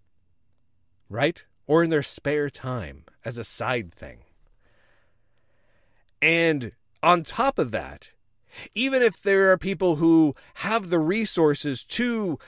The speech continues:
say, you know, uh, deal with and verify and remove fake accounts that are, that are impersonating other people,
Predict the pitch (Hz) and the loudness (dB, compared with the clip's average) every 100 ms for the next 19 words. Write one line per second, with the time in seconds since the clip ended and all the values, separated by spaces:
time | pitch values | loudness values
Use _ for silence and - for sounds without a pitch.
0 | - - - 175 175 170 156 123 - 175 | -20 -6 -2 0 2 2 0 -2 -6 -4
1 | 143 120 113 110 _ - 143 131 127 101 | -2 -2 -6 -10 _ -8 -6 -6 -8 -6
2 | 165 214 196 160 151 127 - 143 147 127 | -2 4 4 4 2 0 -4 0 0 -2
3 | 113 170 185 170 170 160 147 135 131 139 | 0 2 2 0 2 6 6 6 4 2
4 | 139 131 120 113 135 143 139 156 165 160 | 2 0 -4 -6 -2 -2 0 4 6 6
5 | 139 - - - - - - 160 175 143 | 2 -4 -20 -20 -20 -18 -2 0 0 -2
6 | 127 - 165 165 123 - 139 135 131 120 | -8 -2 0 0 -4 -2 0 0 0 0
7 | 131 127 123 127 135 120 165 170 - 143 | 2 2 0 -2 -8 -8 -2 -2 -2 -2
8 | 139 135 123 117 - 160 120 92 | -2 0 -2 -2 -2 -2 -4 -6